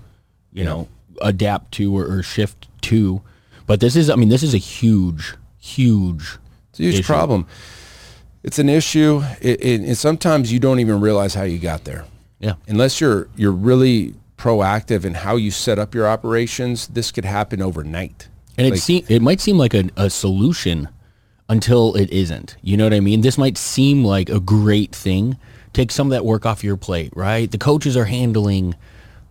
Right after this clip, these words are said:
Speaker 1: quote unquote, the, you know, so much of the work.
Speaker 2: Mm-hmm.
Speaker 1: Well, yeah, but they also own all of that responsibility and that,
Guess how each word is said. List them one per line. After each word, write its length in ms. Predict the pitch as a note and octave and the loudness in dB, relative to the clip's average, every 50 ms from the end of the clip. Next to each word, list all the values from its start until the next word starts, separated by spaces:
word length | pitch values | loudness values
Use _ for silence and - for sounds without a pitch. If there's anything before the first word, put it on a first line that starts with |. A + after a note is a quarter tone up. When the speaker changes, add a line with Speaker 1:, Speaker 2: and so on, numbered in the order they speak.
| _ | _
Speaker 1:
quote 240 | - - G2+ G2 F#2+ | -4 -2 0 0 0
unquote, 320 | F#2 E2+ - G2+ F#2 - F#2 | 0 -2 -2 -4 -4 -2 0
the, 140 | G#2+ G#2+ G2+ | 0 0 2
you 300 | G2 G2+ - G#2+ F#2+ F#2 | 0 0 -2 -2 -2 -2
know, 100 | F2+ F2+ | -2 -4
so 140 | - - B2+ A2+ | -2 0 0 2
much 160 | A2+ G#2 - | 2 0 -2
of 140 | G#2+ F#2+ F2+ | -4 -2 0
the 140 | A2 G#2+ G2+ | 0 0 2
work. 540 | G2 G2 G#2 G#2+ G2+ F#2 D#2+ - - - - - - | 2 2 2 2 2 2 -2 -4 -8 -12 -14 -12 -12
Speaker 2:
Mm-hmm. 340 | F2+ E2 D2 D#2 F2 F2 E2+ G2 - - _ _ _ _ _ _ _ _ | -12 -10 -8 -8 -6 -6 -8 -8 -10 -16 _ _ _ _ _ _ _ _
Speaker 1:
Well, 180 | F#2+ F#2+ F#2+ F#2 | 0 0 2 2
yeah, 360 | F#2 F#2+ G#2 A#2 C3 B2+ G#2+ | 2 2 0 0 0 -2 -4
but 160 | F2 - F#2 | -6 -8 -4
they 100 | E2+ F#2 | -2 0
also 320 | F#2+ G2+ G#2+ - - F#2+ F#2+ - | 0 0 0 0 0 -2 0 2
own 420 | G2+ G#2+ A#2+ A2+ G2+ F#2+ F2+ E2+ E2 - - - _ _ _ _ _ | 2 4 4 4 4 2 0 -2 -4 -10 -18 -20 _ _ _ _ _
all 260 | - F#2 G#2 G#2 G2 | -4 -2 0 0 0
of 60 | F2+ | 0
that 100 | F2+ F#2+ | 0 -2
responsibility 920 | D2 F2+ F#2 - G2+ F#2+ F2 - F2 F#2 G#2 G#2+ G#2 G2 F#2 F2+ F2+ F2+ | -2 -2 -4 -2 -2 -2 -2 -2 0 2 2 4 4 2 2 0 0 0
and 160 | C#2 F#2 F2+ F2+ | 0 -2 -2 -2
that, 220 | F2 E2+ E2 - | -4 -4 -6 -10